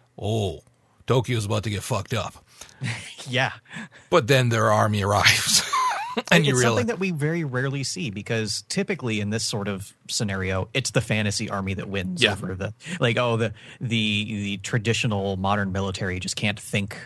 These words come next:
Speaker 2: you know, that outside the box of how to defeat this force. When it really is like, no, bullets win.
Speaker 1: Yeah, yeah, yeah. You're bringing a dragon to a tank fight. <laughs> So it's not gonna work.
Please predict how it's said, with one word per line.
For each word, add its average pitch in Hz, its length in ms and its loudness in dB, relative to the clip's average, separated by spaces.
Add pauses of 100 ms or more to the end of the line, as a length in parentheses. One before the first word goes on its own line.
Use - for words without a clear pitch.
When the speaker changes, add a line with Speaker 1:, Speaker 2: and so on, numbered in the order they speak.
(360)
Speaker 2:
you 104 140 -4
know, 92 220 -4
that 101 320 0
outside 98 420 -2
the 95 80 -6
box 92 480 -2
of 98 280 -4
how 110 140 -2
to 98 80 -4
defeat 101 320 -6
this 101 140 -6
force. 95 340 -2
When 117 100 2
it 120 40 4
really 135 260 2
is 117 100 0
like, 117 220 -2
no, 107 260 2
bullets 104 400 0
win. 95 280 -2 (240)
Speaker 1:
Yeah, 110 140 0 (360)
yeah, 85 200 -6 (100)
yeah. 95 140 -6
You're 117 180 0
bringing 131 260 4
a 104 60 0
dragon 107 320 2
to 98 120 -4
a 95 60 -6
tank 95 240 -6
fight. - 260 -10 (160)
<laughs> - 60 -2 (320)
So 123 120 -2
it's 127 200 2
not 127 140 2
gonna 113 140 0
work. 98 260 -2